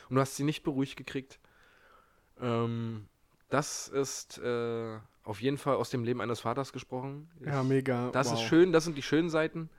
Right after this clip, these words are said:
Speaker 2: <laughs>
Speaker 1: Ähm, und ansonsten, was kriegt man noch so mit? Ich, äh,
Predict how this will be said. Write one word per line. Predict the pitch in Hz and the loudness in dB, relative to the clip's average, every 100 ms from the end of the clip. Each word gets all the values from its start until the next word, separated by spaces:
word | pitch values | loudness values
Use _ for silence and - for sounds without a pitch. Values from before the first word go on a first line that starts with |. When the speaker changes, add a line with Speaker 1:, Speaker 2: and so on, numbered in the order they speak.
| - | -8
Speaker 2:
<laughs> | - - 240 311 - 370 - - - - _ _ | 4 10 12 12 12 10 6 2 -20 -20 _ _
Speaker 1:
Ähm, | - 104 104 101 101 98 98 98 95 - _ _ - - - | -8 -4 -2 -4 -4 -6 -6 -8 -10 -16 _ _ -20 -20 -12
und | - | -4
ansonsten, | 101 113 - 123 | -2 -2 -2 -4
was | 120 | -4
kriegt | 147 139 | -4 -4
man | 139 | -4
noch | 123 | -4
so | 131 | 0
mit? | 131 151 - - _ - - _ | 0 0 -4 -20 _ -20 -20 _
Ich, | - 110 - - 104 | -4 -4 -4 -6 -2
äh, | 117 113 113 107 98 | 0 2 2 2 0